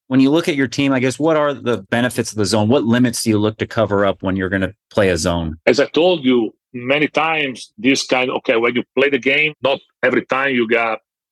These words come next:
Speaker 2: the best five players defensively talking on the court. Maybe are, uh, small, maybe are thin, maybe are not so solid man-to-man, and you face up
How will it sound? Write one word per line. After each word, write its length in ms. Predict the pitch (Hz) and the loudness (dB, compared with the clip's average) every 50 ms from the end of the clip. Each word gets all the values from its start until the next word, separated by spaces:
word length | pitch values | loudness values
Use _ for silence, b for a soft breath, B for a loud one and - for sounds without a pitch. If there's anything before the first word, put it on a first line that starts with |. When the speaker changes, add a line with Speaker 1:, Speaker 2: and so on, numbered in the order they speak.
| _ - | _ -14
Speaker 2:
the 60 | 110 104 | -14 -6
best 400 | 107 113 120 120 117 - - - - | -2 0 0 0 -2 -4 -8 -6 -4
five 160 | 120 117 110 - - | -2 -2 -2 -2 -2
players 460 | 117 123 123 123 120 107 - - - _ _ | -2 0 0 0 -2 -4 -6 -10 -18 _ _
defensively 500 | - 104 - 127 123 117 104 - 117 107 | -14 -8 -4 -4 -4 -4 -4 -6 -6 -4
talking 500 | - 123 127 131 - - - 107 107 101 - _ - | 0 0 0 0 0 -2 -4 -6 -6 -8 -14 _ -4
on 100 | 117 113 113 | -2 0 0
the 60 | 107 - - | -2 -2 0
court. 320 | - 147 139 123 107 101 - _ _ - | 2 2 2 2 2 -2 -6 _ _ -4
Maybe 300 | 120 120 120 117 117 113 | -2 -2 0 0 0 2
are, 320 | 117 117 113 113 110 107 - _ _ _ - | 2 2 2 0 0 -2 -6 _ _ _ -10
uh, 160 | 113 113 107 | -6 -4 -4
small, 540 | 98 104 113 131 135 139 135 135 131 135 127 | -4 -2 0 2 4 4 4 2 0 0 -2
maybe 220 | 120 117 113 120 110 | -2 -2 -2 -2 -4
are 100 | 104 - _ _ | -4 -6 _ _
thin, 360 | - 151 147 139 135 131 127 117 | -2 0 0 0 0 -2 -2 -2
maybe 240 | 120 120 120 123 | -2 0 2 2
are 120 | 117 113 113 | 2 2 0
not 200 | 117 120 - - | -2 -6 -6 -8
so 200 | - - - 120 | -8 -6 -6 -6
solid 460 | - - - 139 127 127 127 120 113 120 | -4 0 2 2 2 2 2 0 -2 -4
man-to-man, 640 | 117 113 113 107 - 113 113 117 131 139 143 143 143 | -6 -6 -6 -6 -8 -6 -2 -2 0 0 0 0 0
and 140 | 127 120 | -2 -2
you 320 | 117 120 123 123 123 113 - _ _ _ _ | 0 0 2 2 2 0 -2 _ _ _ _
face 360 | - - 135 139 139 127 - | -2 0 0 0 0 -2 -2
up 220 | - 123 117 110 | -2 -2 -2 -4